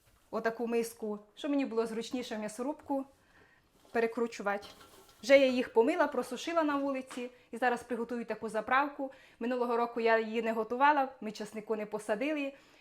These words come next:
Ну, а раніше я таку заправку робила, то вона дуже смачна. І зараз уже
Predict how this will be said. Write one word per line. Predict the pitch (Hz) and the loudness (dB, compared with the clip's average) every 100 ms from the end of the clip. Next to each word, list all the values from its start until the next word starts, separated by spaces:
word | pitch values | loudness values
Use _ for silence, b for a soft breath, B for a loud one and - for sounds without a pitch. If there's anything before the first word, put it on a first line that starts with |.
| b | b
Ну, | 359 | 4
а | 285 247 | 6 6
раніше | 247 262 - 240 | 4 2 0 2
я | 233 | 2
таку | 220 247 233 226 | 2 0 -2 0
заправку | 233 226 240 233 226 | -2 4 4 4 0
робила, | 233 302 311 | 0 0 -2
то | 277 | -2
вона | 208 208 | -4 -2
дуже | 220 208 | -2 -4
смачна. | 196 185 190 - 277 330 b b b b b b | -6 -10 -10 -2 -2 -2 b b b b b b
І | 254 | 2
зараз | 226 220 214 | 4 4 2
уже | 202 202 202 | -4 -2 -2